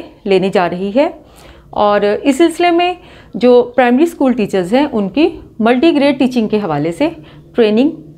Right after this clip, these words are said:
होने जा रही है। तो आज की video मैंने मल्टीग्रेड teaching के हवाले से बनाई है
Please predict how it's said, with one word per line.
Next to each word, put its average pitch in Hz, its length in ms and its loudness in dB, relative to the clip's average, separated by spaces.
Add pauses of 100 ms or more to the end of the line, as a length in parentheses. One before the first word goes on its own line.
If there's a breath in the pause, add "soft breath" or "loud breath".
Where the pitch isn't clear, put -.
(160)
होने 233 200 4
जा 170 160 0
रही 170 220 -10
है। 160 180 -10 (760 loud breath)
तो 220 440 2
आज 247 180 0
की 330 100 0
video 339 240 2
मैंने 339 300 2
मल्टीग्रेड 254 500 2
teaching 285 260 2
के 330 60 2
हवाले 294 280 2
से 330 120 0
बनाई 294 260 0
है 359 160 2